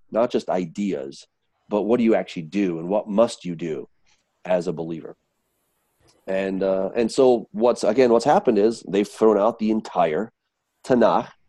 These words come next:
Where did this idea come from? Did it come from Paul? No, absolutely not. It came from this dude, Marcion, <laughs> right? And he's an, I mean,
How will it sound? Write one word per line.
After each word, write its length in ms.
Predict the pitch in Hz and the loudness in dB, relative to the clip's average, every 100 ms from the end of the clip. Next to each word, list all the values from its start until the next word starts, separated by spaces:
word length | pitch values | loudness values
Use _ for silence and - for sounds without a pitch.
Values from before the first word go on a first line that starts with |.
| _ _ | _ _
Where 300 | 101 120 156 | 2 6 8
did 140 | 156 131 | 6 6
this 200 | 143 127 | 4 6
idea 360 | 110 113 113 | 2 4 2
come 200 | - 110 | 2 0
from? 180 | 107 131 | 2 2
Did 140 | 117 | 2
it 80 | 98 | 2
come 140 | 113 107 | 0 0
from 160 | 104 | -2
Paul? 460 | - 90 82 131 - - | 0 0 2 0 -4 -14
No, 600 | 87 87 76 92 147 - _ _ - | -6 -4 -2 -2 -2 -6 _ _ -2
absolutely 640 | 117 131 120 117 98 85 87 | 2 2 2 0 2 0 -4
not. 300 | 71 90 143 _ _ _ _ - | -8 -10 -14 _ _ _ _ -4
It 200 | 120 127 | -2 -2
came 460 | - 98 85 95 110 | -4 -4 -4 -6 -8
from 380 | - 113 120 104 | 0 2 2 2
this 240 | 123 - | 0 -2
dude, 360 | - 85 98 110 | -6 -2 -2 2
Marcion, 720 | 123 208 233 - 92 113 - _ | 4 4 2 -2 0 0 -2 _
<laughs> 180 | - - | -20 0
right? 280 | 104 127 170 - _ - - | 4 4 2 -4 _ -18 0
And 400 | 123 131 135 127 _ _ _ | 4 4 4 0 _ _ _
he's 360 | - 147 175 | 4 6 6
an, 180 | 147 143 - _ _ _ | 4 2 -2 _ _ _
I 120 | - 147 | -6 0
mean, 280 | 151 135 | 2 2